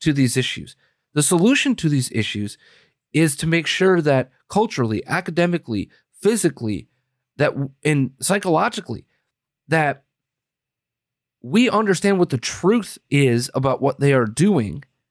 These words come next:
and we make it so uncomfortable for them to be able to practice this. It's the same thing with abortion, right?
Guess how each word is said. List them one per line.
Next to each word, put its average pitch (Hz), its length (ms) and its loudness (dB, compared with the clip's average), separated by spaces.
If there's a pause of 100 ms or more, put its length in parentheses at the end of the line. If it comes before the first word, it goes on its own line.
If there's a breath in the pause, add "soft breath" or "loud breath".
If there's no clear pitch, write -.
(880)
and 165 140 4
we 214 140 4
make 208 240 2
it - 140 -2
so 226 400 2
uncomfortable 202 720 0
for 139 120 -4
them 135 300 0
to - 120 -10
be 139 140 0
able 135 140 0
to 120 160 -8
practice 151 560 -4
this. - 400 -20 (1600)
It's - 100 -6
the 165 100 2
same 214 320 2
thing 214 260 0
with 190 160 2
abortion, 165 520 0
right? 135 260 -2